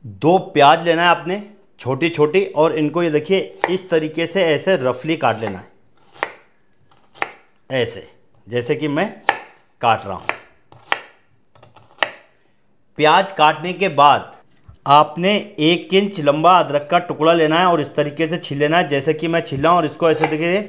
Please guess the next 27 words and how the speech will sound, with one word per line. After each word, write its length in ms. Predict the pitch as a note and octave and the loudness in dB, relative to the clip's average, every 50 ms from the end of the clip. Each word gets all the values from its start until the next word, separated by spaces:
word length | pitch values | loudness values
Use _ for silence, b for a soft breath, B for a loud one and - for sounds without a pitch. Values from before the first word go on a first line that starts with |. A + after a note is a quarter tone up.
| - - | -8 -4
छोटा 340 | - - C#3+ D3+ D3+ F3 F3+ | -4 -2 -2 -2 -2 -2 -2
छोटा 320 | F3 F3+ - C#3+ - D#3+ E3 D#3 | -2 -2 -2 -2 0 0 0 -2
काट 260 | - C3+ - B2 B2+ | -2 -2 -4 -2 -2
लेना 160 | C3+ C3 D3 | -2 -2 -2
है, 120 | D#3+ D#3 | -4 -6
जैसे 260 | B2+ C3 C3 B2+ E3 D3+ | -6 -8 -8 -6 -6 -6
कि 160 | - E3 E3 | -6 -6 -6
मैंने 280 | D3+ C3+ C3 C#3+ D3 | -8 -6 -6 -6 -8
काटा। 380 | C3+ - B2+ A#2 A#2 G#2 A#2+ G#2+ E2+ - - - - | -6 -2 0 0 0 0 -2 -6 -6 -8 -12 -4 2
और 300 | C#3+ D#3 F3 F#3+ F3 - - | 4 6 6 6 4 2 2
आपने 480 | C#3+ C#3+ D3 C#3+ C#3+ - E3 F3+ E3+ D3 G#2 - - - _ _ _ _ _ _ - | 6 6 6 6 4 -2 -4 -2 -2 -2 -2 -6 -12 -20 _ _ _ _ _ _ -20
दस 420 | C3+ A#2 G#2+ D#3 E3+ G#3+ G#3 - E3 | -20 -4 2 4 4 4 4 0 -4
लहसुन 320 | D3+ D3+ D3+ D3+ E3+ E3+ | -4 -4 -2 -2 -4 -6
की 160 | F3 G3 G#3 G3+ | -4 -6 -6 -4
कलियाँ 360 | G#3 - D#3 D3+ D#3+ F3+ G3 F#3+ | 0 0 0 2 2 0 0 0
छील 240 | - - C#3+ D3 C#3 | -2 -4 -6 -4 0
के 140 | - F3+ D#3+ | 2 4 4
रख 180 | D3+ C3+ - B2+ | 4 4 0 -2
लेना 200 | B2 A#2 A2 G2 | -6 -4 -4 -6
है, 160 | F2 - - - _ _ - | -6 -8 -16 -20 _ _ -8
ये 420 | C3 C#3+ D#3+ F3+ G3+ G3+ G3+ - - | -2 0 2 2 2 0 -2 -6 -8
मीजा 320 | B2+ C3 C#3 C#3 C#3+ E3+ F3 | -8 -6 -4 0 2 2 2
करके 320 | F3 E3 D#3 D#3 - F#3 E3+ | 4 2 0 0 2 2 2
रख 160 | D#3 D3 C#3 | 2 2 0
लें। 280 | D#3+ F3+ F3+ F3 - | -2 -2 -4 -4 -6
उसके 380 | - D3 - - - - G3+ G3 D3+ A2+ G#2 - - - | -10 -12 -14 -10 -4 -2 -2 -2 -2 -4 -10 -16 -10 -2
बाद 420 | - C3 D3+ E3 D#3+ C3 A2+ - | 2 4 6 6 6 4 2 -4